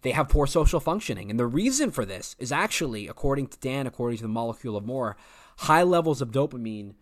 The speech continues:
suppress the functioning of the here and now neurotransmitters. So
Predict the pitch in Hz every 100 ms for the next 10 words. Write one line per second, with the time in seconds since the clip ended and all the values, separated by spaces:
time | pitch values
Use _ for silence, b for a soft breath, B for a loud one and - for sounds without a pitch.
0 | _ - - - - - 165 170 - 131
1 | 139 135 - 117 98 95 - 104 110 -
2 | 120 107 107 104 101 98 95 - 123 120
3 | 101 95 - - b b - - 131 113